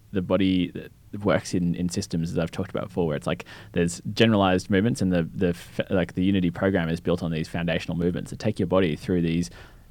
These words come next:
these movement patterns that are key to basically, um, you know, most human movements, and, and use, use the whole body,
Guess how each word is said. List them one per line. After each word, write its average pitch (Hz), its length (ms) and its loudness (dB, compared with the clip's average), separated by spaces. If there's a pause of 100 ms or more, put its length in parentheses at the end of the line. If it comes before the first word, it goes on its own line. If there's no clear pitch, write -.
(120)
these 90 200 2
movement 107 240 4
patterns 80 320 -6
that 82 100 -2
are 82 140 0 (100)
key 85 300 -4
to 82 400 -4 (320)
basically, 80 720 -4 (200)
um, 80 380 -2 (420)
you - 80 -4
know, 82 100 0 (100)
most - 520 -2
human 85 440 -2
movements, 107 420 0
and, 78 160 -4
and 85 160 -2
use, 85 300 -2 (120)
use 95 260 0
the - 80 -2
whole 80 160 -2
body, 82 440 -2